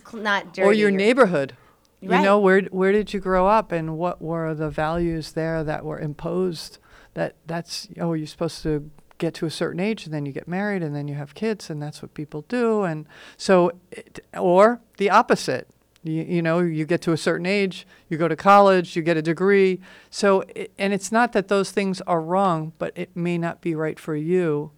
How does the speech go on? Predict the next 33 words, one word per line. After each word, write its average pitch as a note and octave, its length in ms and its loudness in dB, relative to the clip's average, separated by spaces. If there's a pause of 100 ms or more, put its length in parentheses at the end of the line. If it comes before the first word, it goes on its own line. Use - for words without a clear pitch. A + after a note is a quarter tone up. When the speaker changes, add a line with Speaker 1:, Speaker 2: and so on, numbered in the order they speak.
(380)
Speaker 2:
So - 180 -4
we D#3+ 160 -2
need E3 220 -4
to D#3+ 100 -6
find D#3 360 -4
out D3+ 160 -2
what's D3+ 240 -8
right D3 200 -6
for - 180 -12
us D3+ 160 -6
by C#3+ 220 -8
knowing D3 380 -6
who D3+ 120 -8
we C#3 240 -8
are. C#3 360 -8 (680)
Speaker 1:
Yes, F#3+ 640 -6
and G3 280 -4 (260)
that B3 220 -2
kinda A3 240 -4
touches F#3+ 360 -8
on F3 140 -4
what D3+ 140 -6
you D#3 120 -2
externally A3+ 720 -6
do, D#3 280 -4
what D3+ 160 -2
you E3+ 100 -6
might D#3+ 220 -4
embark D#3+ 520 -2
on D#3+ 240 -2
in D#3 160 -4
your D3 160 -6
life, D#3 440 -2